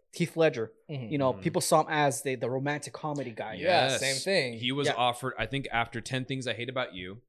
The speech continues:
Speaker 3: he was offered multiple roles of, of that similar nature.
Speaker 1: Yes.
Speaker 3: And he
Speaker 2: Yeah.
Speaker 3: denied all of them.
Speaker 2: Yeah.
Speaker 1: Yeah.
Speaker 3: Because, so his first serious movie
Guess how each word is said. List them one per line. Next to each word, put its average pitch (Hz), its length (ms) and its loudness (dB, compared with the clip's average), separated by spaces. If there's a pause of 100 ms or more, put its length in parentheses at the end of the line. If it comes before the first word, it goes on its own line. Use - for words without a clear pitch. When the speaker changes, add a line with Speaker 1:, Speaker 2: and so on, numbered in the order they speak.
(160)
Speaker 3:
he 127 80 0
was 135 160 0
offered 123 400 2
multiple 117 640 -2
roles 87 360 -6
of, 85 140 -14 (200)
of 117 160 -6
that 98 180 -8
similar 95 320 -4
nature. 82 320 -10
Speaker 1:
Yes. 131 220 0
Speaker 3:
And 113 100 2
he 117 60 0
Speaker 2:
Yeah. 110 60 0
Speaker 3:
denied 110 400 2
all 107 320 2
of 90 60 -8
them. 73 180 -14 (120)
Speaker 2:
Yeah. 120 60 -10 (220)
Speaker 1:
Yeah. 131 140 -4
Speaker 3:
Because, 120 200 0 (120)
so 113 160 0
his 110 120 -2
first - 400 0
serious 143 320 0
movie 98 420 -8